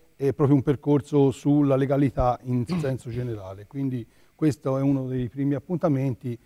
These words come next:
ce ne saranno <coughs> altri che parlano di legalità organizzate dal Comune di Quarrata.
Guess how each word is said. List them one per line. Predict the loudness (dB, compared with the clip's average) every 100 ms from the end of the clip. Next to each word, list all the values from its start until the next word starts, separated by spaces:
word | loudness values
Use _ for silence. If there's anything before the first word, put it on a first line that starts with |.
| _
ce | -14 -12
ne |
saranno | -10 -4 0 2 2
<coughs> |
altri | 0 -2 -6
che | -6
parlano | -8 -10 -14 -12 -12
di | -8
legalità | -8 -6 -8 -8 -8 -8 _ _ _
organizzate | -14 -8 -6 -4 -6 -6
dal | -12
Comune | -12 -12 -10
di | -12
Quarrata. | -12 -18 -20 -20 -20